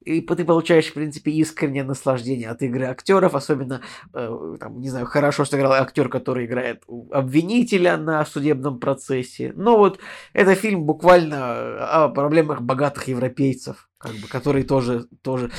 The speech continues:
можно сказать, что это очередной фильм из, э,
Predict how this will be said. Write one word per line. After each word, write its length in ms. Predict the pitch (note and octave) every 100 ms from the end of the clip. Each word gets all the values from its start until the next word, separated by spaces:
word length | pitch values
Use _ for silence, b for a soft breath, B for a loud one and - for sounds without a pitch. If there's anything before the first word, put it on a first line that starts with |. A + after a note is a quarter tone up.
| B -
можно 260 | A#3+ G#3+
сказать, 340 | G3+ F#3 F#3 F3+
что 140 | -
это 360 | E3+ - C#3+ C3
очередной 640 | - C#3 C#3 D3 C#3+ D#3
фильм 320 | - D#3 C#3+
из, 600 | B2+ C#3 B2 - - - -
э, 380 | A#2+ A#2 A2